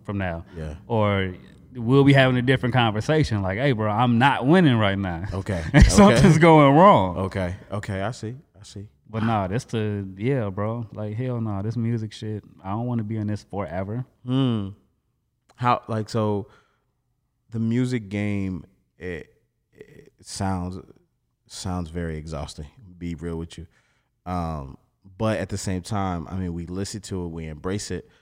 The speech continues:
Speaker 2: And I remember Chance on one of his records said, "Music is all we got." Do you feel that type of love to music, for music?
Speaker 1: No.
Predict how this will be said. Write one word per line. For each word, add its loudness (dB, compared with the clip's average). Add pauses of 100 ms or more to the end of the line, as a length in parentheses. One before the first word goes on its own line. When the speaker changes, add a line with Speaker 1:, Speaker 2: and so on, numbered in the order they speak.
(360)
Speaker 2:
And -4
I -4
remember -2
Chance -6
on -8
one -6
of -8
his -8
records -6
said, -10
"Music -8
is -8
all -6
we -8
got." -8 (180)
Do -10
you -4
feel -4
that -4
type -12
of -10
love -6
to -10
music, -8
for -10
music? -6 (1160)
Speaker 1:
No. 0